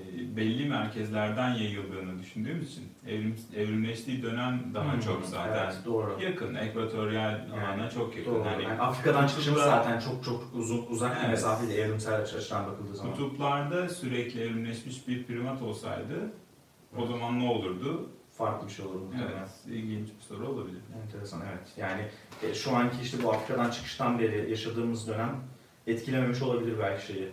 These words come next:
Speaker 2: Hani bu sirkadyen iklimimizi etkileyecek kadar büyük, geniş bir dönem olmayabilir belki.
Speaker 1: Yunanlarda siesta,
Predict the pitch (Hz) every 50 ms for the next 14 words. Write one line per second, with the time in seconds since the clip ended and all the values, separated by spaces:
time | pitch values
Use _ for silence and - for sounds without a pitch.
0 | - 98 95 98 98 98 98 - 101 98 98 98 - - 110 104 - 123 110 107
1 | 113 117 117 117 - 117 113 110 113 107 - 101 - 113 113 110 110 120 117 117
2 | 110 104 101 101 101 104 110 110 107 - - - - - - - - - - 110
3 | 113 113 - - 110 110 110 - 117 117 113 113 110 107 104 104 98 101 104 101
4 | 95 95 95 90 90 - 101 95 90 - - _ _ _ _ 117 110 110 110 110
5 | 110 113 113 110 107 104 104 107 104 - - 101 101 - - - 98 92 - -